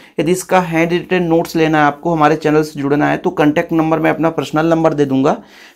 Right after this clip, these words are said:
छियानवे पचासी उनतीस इक्यानवे उनचास, नाइन सिक्स एट फाइव टू नाइन नाइन वन फ़ोर नाइन।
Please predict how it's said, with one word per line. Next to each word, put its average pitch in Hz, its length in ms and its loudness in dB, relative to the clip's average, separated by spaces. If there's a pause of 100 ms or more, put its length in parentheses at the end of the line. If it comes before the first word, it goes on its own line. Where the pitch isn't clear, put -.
छियानवे 175 460 6
पचासी 170 460 2
उनतीस 165 360 0
इक्यानवे 151 380 2
उनचास, 127 520 0 (220)
नाइन 151 280 4
सिक्स 185 380 -4
एट 151 240 0
फाइव 160 280 2
टू 160 160 2
नाइन 151 220 4
नाइन 143 180 2
वन 151 120 0
फ़ोर 131 280 -2
नाइन। 107 260 -6